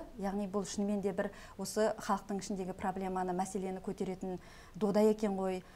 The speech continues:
ә, неге қатысып көрмеске деген маған ой келді. Және одан кейін Бауыржан Байбек мырзаның қатысуымен тағы да бір Zoom конференция болды. Облыстық Нұр Отанда осы жерден үш адам қатыстық.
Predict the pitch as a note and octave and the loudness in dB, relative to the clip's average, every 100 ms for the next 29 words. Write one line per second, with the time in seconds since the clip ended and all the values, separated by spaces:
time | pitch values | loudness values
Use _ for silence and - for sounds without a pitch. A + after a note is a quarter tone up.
0 | - - F3+ F3 F3+ G#3+ A3 A#3 A3+ - | -12 -6 -2 0 2 4 4 2 0 -2
1 | F#3+ F#3 - F#3 F#3 G#3+ F#3 F3 E3+ F3+ | 0 0 -2 -2 0 0 0 0 0 -2
2 | E3+ E3+ D#3+ D#3+ - - - G#3+ A#3+ A3+ | -2 -4 -4 -8 -14 -12 0 4 6 8
3 | A3 A3 A#3 C#4+ F#3 G#3 G#3 G#3 F#3+ G3+ | 8 6 6 4 6 6 6 4 4 4
4 | G3+ G#3 F#3+ G3+ F#3+ F#3+ F#3 - - G#3 | 4 2 -2 0 2 0 -2 -4 -2 -2
5 | - G3 A#3+ C4+ F#3+ G3 F#3+ F#3+ F#3+ G3 | -2 0 2 2 0 2 0 0 -2 -2
6 | G3+ A3 G#3 - G#3+ A3+ C4+ A3 G#3 G#3 | 0 0 -2 0 0 2 4 4 4 0
7 | A3+ G#3 G#3 G#3+ G#3+ G#3+ F#3+ - F3+ F#3 | -2 -2 -2 0 2 2 0 -4 -4 -4
8 | - - F#3+ F#3+ F#3+ - C4+ | -2 -2 -2 -2 -4 -2 -4